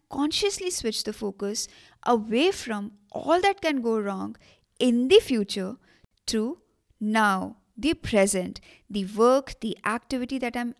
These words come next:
actually engaged in. And yes, this is also the art of mindfulness. And then maybe I can as well apply my beloved C I A principles.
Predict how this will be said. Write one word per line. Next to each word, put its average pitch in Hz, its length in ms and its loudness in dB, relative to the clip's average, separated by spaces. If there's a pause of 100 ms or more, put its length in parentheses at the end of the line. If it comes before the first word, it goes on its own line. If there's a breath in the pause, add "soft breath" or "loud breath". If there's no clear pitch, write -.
actually 262 500 -4
engaged 208 680 0
in. 190 240 -10 (360 loud breath)
And 202 180 -2
yes, 208 260 0
this 214 180 -6
is 208 260 -4
also 233 420 4
the 247 180 0
art 190 200 -2
of 220 140 -6
mindfulness. 185 800 -6 (800 loud breath)
And 330 200 2
then 381 140 -2
maybe 381 220 0
I 381 100 2
can 381 240 -10 (180)
as 339 300 -2
well 196 160 4
apply 190 560 -4 (240 soft breath)
my 220 140 0
beloved 254 640 0
C 220 220 0
I 220 60 4
A 220 200 2
principles. - 840 -6